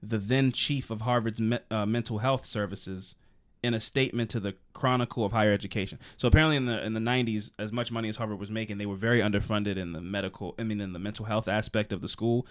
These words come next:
A lot of students were complaining about not being paid attention to and not being able to get access to, like, a psychologist, which, again, I didn't even know these were things that were required of a,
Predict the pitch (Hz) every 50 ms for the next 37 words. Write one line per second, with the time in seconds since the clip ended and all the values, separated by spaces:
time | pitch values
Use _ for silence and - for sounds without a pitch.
0 | - - - - 95 104 101 98 98 - - 107 104 101 - 101 98 - 92 90
1 | - 104 107 107 107 104 101 90 90 92 87 85 - 85 - - - - - -
2 | - - _ _ _ - - - 107 107 107 - - - - - 107 107 107 104
3 | 95 90 85 - - - - 113 107 101 - 113 110 104 110 107 107 - 113 110
4 | 110 104 101 95 95 101 104 - 107 107 104 101 92 95 92 104 107 101 101 107
5 | 107 - - 107 104 - - - 107 101 95 92 98 - 110 95 - 107 107 110
6 | 113 110 110 107 107 110 98 101 95 131 120 98 113 135 123 98 90 90 87 87
7 | 87 98 95 - 92 92 - 95 90 92 95 90 98 - - - - - - -
8 | - - 113 101 95 95 - 110 104 101 98 95 92 92 90 - 82 80